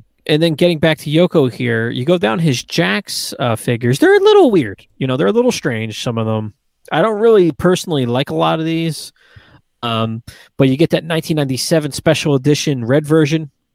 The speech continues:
which I had. And, you know, especially that era with the Jakks figures, it was fun to have. You get the special edition white version,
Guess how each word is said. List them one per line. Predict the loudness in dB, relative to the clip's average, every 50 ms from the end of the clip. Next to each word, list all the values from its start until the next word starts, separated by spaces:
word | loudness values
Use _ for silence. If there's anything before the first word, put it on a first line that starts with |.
| _ _ _ _ _ _ _
which | -4 -2 -2
I | 0 0
had. | 0 0 0 -2 -2 -4 -6 _ _ -20 _ _ _ _ _ -10
And, | -6 -4 -4 -2 -2 -4 -6 -8 -8 -8
you | -6 -4 -2
know, | -2 0 0 0 -2 -4 -6 _ _ _ _ _ _ _ _
especially | -2 0 0 2 2 4 4 4 4 4
that | 4 2 2 2
era | 0 0 0 2 2 2 2 0
with | -2 -4 -6
the | -6 -8
Jakks | -4 -2 -2 -2 -4 -6 -4
figures, | -4 -2 0 0 -2 0
it | -2 -4
was | -6 -6
fun | -4 -4 -4 -4 -2
to | -2 -4
have. | -2 -2 -2 -2 -2 -4 -4 -6 -8
You | -8 -4
get | -2 -2 -2
the | -4 -6
special | -6 -2 -4 -2 -2 -2
edition | -4 -2 -4 -6 -6 -6 -2
white | 0 0 0 0 -2
version, | -2 0 0 2 0 -2 -4